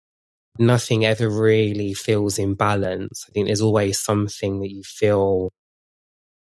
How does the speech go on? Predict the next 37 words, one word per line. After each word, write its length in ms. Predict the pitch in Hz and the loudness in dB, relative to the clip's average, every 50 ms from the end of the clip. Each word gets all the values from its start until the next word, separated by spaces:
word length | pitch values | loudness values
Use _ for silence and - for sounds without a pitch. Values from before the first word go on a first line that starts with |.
| _ - | _ 0
you 100 | 127 123 | 0 2
know, 200 | 110 104 104 104 110 | 2 2 2 2 2
"Oh, 300 | 110 107 101 95 - - - - | 2 2 0 -4 -6 -10 -6 -2
you 80 | 110 | 0
know," 420 | 104 104 98 98 98 98 92 92 95 - _ _ _ _ _ _ _ _ _ _ _ _ _ _ - - - | 0 2 0 0 0 -2 -2 -4 -8 -12 _ _ _ _ _ _ _ _ _ _ _ _ _ _ -14 -4 -2
I've, 220 | 110 110 107 107 | 0 0 0 0
uh, 140 | 107 110 104 - - - _ _ _ _ _ _ _ _ _ _ _ _ _ _ _ _ - - - | 0 0 0 -2 -8 -20 _ _ _ _ _ _ _ _ _ _ _ _ _ _ _ _ -16 -6 -4
I 40 | 107 | 0
mentioned 500 | 107 117 113 110 107 - - 101 95 92 | 2 2 2 2 0 -2 -2 -4 -4 -4
in 60 | 92 | -4
the 60 | 104 | -4
last 300 | 98 98 98 92 - - | -2 -2 -2 -4 -2 -2
episode, 480 | 104 101 - 104 95 - 95 92 92 92 | -4 -2 -2 -4 -2 -2 -2 -2 -2 -4
I've 120 | 92 - | -6 -6
got 160 | - - - | -6 -8 -8
five 340 | - - - 98 95 90 - | -8 -6 -4 -4 -4 -4 -6
cats 340 | - - 107 - - - - | -6 -6 -6 -6 -6 -6 -8
and 140 | 101 95 92 | -6 -6 -6
two 200 | - 101 95 92 - | -8 -10 -12 -10 -2
dogs 300 | - 98 95 95 - - | 0 0 0 0 -2 -4
and 200 | 95 92 92 92 _ - - - - _ _ _ _ _ _ _ _ _ _ _ _ _ - | -4 -2 -4 -6 _ -14 -20 -20 -20 _ _ _ _ _ _ _ _ _ _ _ _ _ -6
a 60 | 101 | -4
zoo, 460 | 101 - - 104 98 95 92 92 92 90 - | -4 0 0 0 0 0 -2 -4 -6 -4 -4
basically. 680 | 101 92 92 90 - 104 92 - - 107 98 92 95 | -4 -2 -2 -2 -4 -4 -4 -2 0 0 2 2 2
And 260 | 95 98 95 98 98 | 0 0 0 -2 -2
for 160 | - - - 101 | -4 -4 -2 2
me, 500 | 107 110 110 107 101 98 98 92 92 - _ _ _ _ _ _ _ _ _ _ _ _ _ _ _ _ - | 4 4 4 4 2 0 -2 -4 -8 -10 _ _ _ _ _ _ _ _ _ _ _ _ _ _ _ _ -6
you 100 | - 98 | -4 -2
know, 300 | 98 98 92 92 92 92 | 0 0 0 -2 -2 -2
there's 220 | 98 98 98 - | -2 -2 -2 -2
su-, 120 | - 110 - - - | -2 -4 -6 -4 -4
there's 160 | 107 98 - | -4 -2 0
such 300 | - 117 - - - - | -2 -2 -2 -2 -4 -4
a 60 | 104 98 | -4 -2
routine 720 | 104 104 98 98 - - - - 131 123 113 104 98 98 | -2 -2 -2 -2 -6 -8 -2 2 2 4 4 2 2 0
of, 280 | 95 92 92 90 92 - | 0 0 -2 -2 -2 -2
of 280 | 104 101 98 98 90 | 0 0 0 0 -4